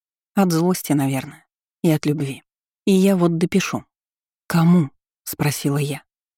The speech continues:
«Отцу». Велимина вздохнула. «Мне, знаешь, ужас как неловко. Я бы с радостью писала папеньке как частное лицо.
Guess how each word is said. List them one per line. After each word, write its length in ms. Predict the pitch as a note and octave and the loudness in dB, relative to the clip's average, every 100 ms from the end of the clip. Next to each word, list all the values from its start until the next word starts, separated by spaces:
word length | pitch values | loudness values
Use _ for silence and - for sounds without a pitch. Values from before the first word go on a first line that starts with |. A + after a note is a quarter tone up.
| _ _ | _ _
«Отцу». 400 | - G3 - D#3 - _ _ _ _ _ _ _ | -4 -2 -2 -8 -8 _ _ _ _ _ _ _
Велимина 460 | D#3 D3+ D3+ D3+ D3 | 2 4 4 4 2
вздохнула. 600 | C#3 C#3+ C#3+ C3+ B2+ - _ _ _ _ _ _ _ _ _ _ | 0 -4 -4 -6 -6 -12 _ _ _ _ _ _ _ _ _ _
«Мне, 260 | G3 G#3 F3 | 4 4 4
знаешь, 480 | E3+ E3+ D3+ - | 4 4 2 -2
ужас 240 | F#3+ E3+ C#3 | -2 0 -2
как 220 | C#3+ - | -4 0
неловко. 460 | C#3+ C3+ B2+ - - _ _ _ _ _ - | 0 0 -6 -16 -20 _ _ _ _ _ 0
Я 140 | F#3+ | 0
бы 80 | D#3+ | 0
с 100 | - | 0
радостью 400 | E3 C#3+ - C#3 | 0 0 -2 -2
писала 360 | C#3 D3+ C#3+ | -2 -2 -2
папеньке 440 | C3+ C#3+ C#3+ C#3+ C#3 | -2 0 2 2 0
как 220 | C#3 - | -4 -6
частное 460 | - D#3+ - C#3 B2+ | -2 -2 0 0 0
лицо. 420 | C3 - - | -4 -8 -12